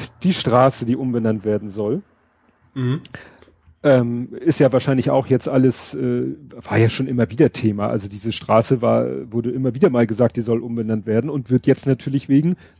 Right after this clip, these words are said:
Speaker 1: Black Lives Matter und weil's gerade so aktuell ist, wurde das Thema natürlich wieder auf den Tisch geholt und dann kam,
Speaker 2: Mhm.
Speaker 1: äh, es ging ja in erster Linie um
Speaker 2: B V G,
Speaker 1: die,
Speaker 2: ne, glaub
Speaker 1: um die
Speaker 2: ich.
Speaker 1: Station. Also die Straße umzubenennen
Speaker 2: Ja.
Speaker 1: ist ja nicht so trivial, aber die,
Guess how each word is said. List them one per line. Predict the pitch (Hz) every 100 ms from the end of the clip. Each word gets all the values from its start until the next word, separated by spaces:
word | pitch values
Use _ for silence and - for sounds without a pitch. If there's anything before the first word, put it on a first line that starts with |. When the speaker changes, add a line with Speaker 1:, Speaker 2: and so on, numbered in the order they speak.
| _
Speaker 1:
Black | 101 98
Lives | 98 101 -
Matter | 151 190 143
und | 98
weil's | 107 -
gerade | - 104 98
so | 101 101 - - -
aktuell | 120 - 127 127 160
ist, | 165 - - _ _ _ _ _
wurde | 131 113
das | 120 - - _ _ _ -
Thema | 147 139
natürlich | 120 123 120
wieder | 117
auf | 110
den | 107
Tisch | - -
geholt | 147 131 180
und | 123 123
dann | 143
kam, | - 156 156 160
Speaker 2:
Mhm. | 139 127 151 - _
Speaker 1:
äh, | 135 143 143
es | 143
ging | 139
ja | 147 135
in |
erster | 135 139 143
Linie | 131 135 135
um | 131
Speaker 2:
B | 127 131
V | 123 131
G, |
Speaker 1:
die, | 143 147 107
Speaker 2:
ne, | 113 165 156
glaub | 117
Speaker 1:
um | 120
die | 131
Speaker 2:
ich. | 127
Speaker 1:
Station. | 143 131 - 147 147 117
Also | 117 98
die | 120
Straße | 117 110 123 147 151
umzubenennen | 143 127 135 139 139 147
Speaker 2:
Ja. |
Speaker 1:
ist | 131
ja | 120
nicht | 131
so | -
trivial, | 143 165 143 143 143 147 - - -
aber | 117 127
die, | 120 127 123